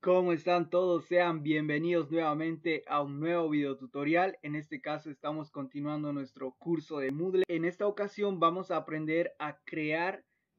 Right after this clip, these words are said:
tareas y foros, a utilizar lo que lo llamamos dentro de Moodle actividades. Yo ya ingresé al curso en el cual pues ya venimos creando, venimos avanzando dentro del, del presente curso, eh, de, de Moodle.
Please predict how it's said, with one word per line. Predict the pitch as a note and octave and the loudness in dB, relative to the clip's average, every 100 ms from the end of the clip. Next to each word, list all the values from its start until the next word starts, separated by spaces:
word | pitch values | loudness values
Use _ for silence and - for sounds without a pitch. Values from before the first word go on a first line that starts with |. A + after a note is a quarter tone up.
| _ | _
tareas | F3 E3+ F3+ F3 F3 F3 _ | 0 4 6 6 4 0 _
y | F3+ | -12
foros, | D#3 - D#3 C3 B2 _ | -8 -2 -2 -4 -12 _
a | D3+ | -12
utilizar | D3+ D#3+ D3+ F3 E3+ E3+ | -8 -6 -6 -2 -2 0
lo | D#3+ - | -2 -2
que | D#3 D#3 - | -4 -4 -4
lo | D#3 | -6
llamamos | D3+ C#3+ D#3 D#3 D#3+ - | -4 -4 -4 -4 -6 -8
dentro | D3+ D3 E3+ | -8 -4 -4
de | |
Moodle | F3+ E3+ E3 E3+ - | -2 0 0 0 -4
actividades. | _ - E3+ D#3+ D#3 C#3 G2+ - _ | _ -6 -2 0 0 -2 -4 -18 _
Yo | E3 D3 E3+ | -18 -2 0
ya | F3+ F3+ | 2 2
ingresé | F3 D#3+ D3+ E3+ E3 | 0 -2 -4 -2 -2
al | D#3+ | -2
curso | - F3 F3 F#3+ F#3 F3 | -2 -4 -2 -4 -2 -2
en | |
el | D3 | -4
cual | - D#3 D#3 | -4 -4 -4
pues | D#3 D3+ | -8 -8
ya | D3 D3 C#3+ | -4 -2 -2
venimos | C#3+ C#3+ D3+ D3+ | -4 -6 -6 -6
creando, | - D#3 D3 D#3 D#3+ E3 D#3 - | -8 -6 -4 -4 -4 -4 -4 -10
venimos | C3+ C3+ C#3 C#3 - | -8 -6 -6 -8 -8
avanzando | C3+ C3+ C#3+ D3 C#3+ | -10 -10 -8 -6 -6
dentro | C3+ C3+ C3+ C#3 | -6 -8 -8 -6
del, | C3+ B2 C3 - _ _ | -4 -6 -10 -18 _ _
del | C#3+ C3+ | -10 -10
presente | C3+ - D3 E3+ E3 | -12 -10 -8 -8 -8
curso, | G3+ G3 - A#3 _ _ _ _ | -6 -6 -8 -14 _ _ _ _
eh, | D3+ D3 | -8 -4
de, | C#3+ C3 | -2 -4
de | C3 | -4
Moodle. | C#3+ E3 F3 F3+ C4+ | -4 -2 -2 -2 -6